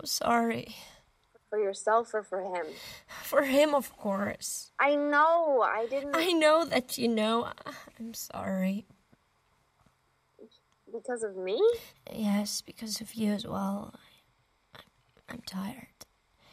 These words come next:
Speaker 1: Why is it easier to have a relationship by mail?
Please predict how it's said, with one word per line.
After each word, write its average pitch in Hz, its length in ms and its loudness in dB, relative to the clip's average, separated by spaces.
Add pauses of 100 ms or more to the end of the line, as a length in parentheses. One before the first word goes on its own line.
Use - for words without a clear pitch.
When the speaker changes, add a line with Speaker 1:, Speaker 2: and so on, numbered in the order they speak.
(1300)
Speaker 1:
Why 349 140 -20
is 427 140 -12
it - 140 -12
easier 240 320 -4
to 247 180 -12
have 226 240 -8
a 220 80 -4
relationship 214 720 -4
by 220 160 0
mail? 226 380 0